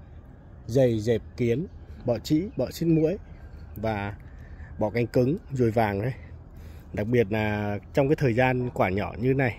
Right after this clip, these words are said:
bây giờ đang là tháng ba âm lịch, thì bà con để ý này, đây, Hà Bưởi Ngon phun thuốc, phun cả vào gốc này.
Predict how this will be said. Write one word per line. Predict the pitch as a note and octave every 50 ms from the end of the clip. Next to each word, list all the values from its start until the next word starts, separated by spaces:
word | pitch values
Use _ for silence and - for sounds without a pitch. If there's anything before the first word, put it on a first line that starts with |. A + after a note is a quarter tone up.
| - - -
bây | A#2 A#2+
giờ | A#2 A#2+ A2 G#2
đang | G#2+ A2+ A#2 A#2
là | A#2 G2+ -
tháng | - A2 A#2 B2+
ba | C3+ B2+ A#2+ A2+
âm | F#2+ A#2 A#2 A#2 A2+
lịch, | A2 - - - - - - - - - - - -
thì | - A2
bà | G#2 G2+
con | F#2 A2 A2+ A2+
để | A2+ G#2+
ý | F#2 F#2+ G#2+
này, | A2+ C3 A#2 F#2+ - - - - - - - -
đây, | G#2 A2 A2+
Hà | A2+ A2+ G#2
Bưởi | F#2 F2+ F#2
Ngon | G2 A2 A2+ A2+
phun | A2 - - C#3+ C#3+ C3+ B2 A#2+ A#2+
thuốc, | - C#3+ D#3+ E3+ - -
phun | - - C3+ B2
cả | A2+ A2 F#2+
vào | F2 F#2 F#2
gốc | F#2+ C3 D#3 D#3 -
này. | A2+ G#2 F2+